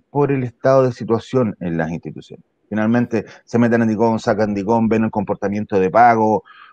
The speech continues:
ve, como te digo, si estos montos de las cuotas, de los montos calzan dentro de las políticas, em, pero va a depender del motivo del rechazo que te entregue la institución, no es por el, no es por el, por el tema del estado de situación.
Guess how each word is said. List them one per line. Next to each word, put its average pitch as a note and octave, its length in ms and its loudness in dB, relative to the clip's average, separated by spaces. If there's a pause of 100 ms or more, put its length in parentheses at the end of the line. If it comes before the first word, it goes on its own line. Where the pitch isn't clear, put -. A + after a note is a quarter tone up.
(100)
ve, A2 460 -2
como G#2 180 -4
te G#2 100 -6
digo, G#2+ 140 -4
si - 160 -8
estos G#2 220 -4
montos G2+ 400 -2
de G#2 80 -2
las F#2+ 240 -4
cuotas, A#2 320 0
de G#2 80 0
los G2 160 0
montos A2 500 0
calzan A2+ 400 -2
dentro A2 320 -6
de G2+ 60 0
las G2+ 140 -4
políticas, A#2 760 -4 (460)
em, E2+ 960 -4 (240)
pero G#2+ 420 -2
va G#2+ 180 2
a C#3 40 4
depender C3+ 320 0
del C#3 120 2
motivo C3+ 360 2
del C#3 120 2
rechazo C#3 540 0
que C#3 100 -4
te C#3 80 -4
entregue C#3 380 -2
la C#3 80 -2
institución, C3+ 560 -4 (120)
no A2+ 220 -2
es C3 120 -2
por C3 240 -2
el, B2+ 420 -2 (460)
no A#2 160 0
es B2 80 -2
por B2 220 0
el, A#2+ 1000 -2
por A#2 140 0
el G#2+ 120 -2
tema C3 260 -2
del B2 160 -2
estado B2+ 420 2
de A#2 80 -6
situación. A2 560 -6